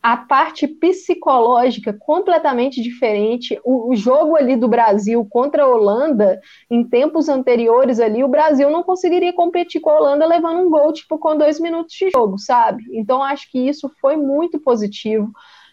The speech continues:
E, e a parte negativa dela, pra mim, vai, infelizmente, no jogo eliminatório. Porque eu acho que a Pia teve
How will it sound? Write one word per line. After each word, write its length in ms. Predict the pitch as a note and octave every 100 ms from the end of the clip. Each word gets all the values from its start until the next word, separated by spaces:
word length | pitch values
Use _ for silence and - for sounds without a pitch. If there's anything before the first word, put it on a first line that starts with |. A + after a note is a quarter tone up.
| _ _
E, 360 | C4+ D4 D4+ -
e 600 | - - D4 D4+ D#4 D#4 _ _ -
a 100 | C#4
parte 460 | - F4+ G#4 -
negativa 800 | D#4 C4+ A#3 G#3 - B3+ C4 A3
dela, 280 | G3+ A3 G3+
pra 200 | G#3+ G3
mim, 320 | A3+ B3+ G3+
vai, 160 | A#3 B3
infelizmente, 840 | D4 D4+ C#4+ C#4+ C4+ B3 B3+ B3+
no 140 | C4+ B3
jogo 320 | A#3 A3+ A#3
eliminatório. 800 | A3+ A#3+ A#3+ B3+ B3 F3 - - _ _ _ _ _ _ - -
Porque 240 | A3+ - C4
eu 120 | B3
acho 220 | B3 B3+
que 60 | B3+
a 80 | A#3+
Pia 260 | B3 B3
teve 300 | A#3+ A3+ -